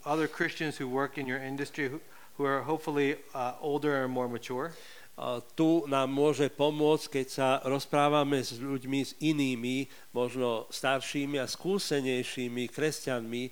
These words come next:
Speaker 2: ktorí pracujú v rovnakom odvetví ako my.
Speaker 1: They can give you some wisdom.
Speaker 2: Ktorí vám môžu poskytnúť múdrosť v tomto.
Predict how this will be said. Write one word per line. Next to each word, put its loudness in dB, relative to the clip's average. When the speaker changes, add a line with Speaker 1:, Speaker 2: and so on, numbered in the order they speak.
Speaker 2:
ktorí 0
pracujú -2
v -10
rovnakom 0
odvetví -4
ako -6
my. -8
Speaker 1:
They -2
can -6
give -2
you -4
some -6
wisdom. -2
Speaker 2:
Ktorí 4
vám 4
môžu 4
poskytnúť -4
múdrosť 0
v -16
tomto. -16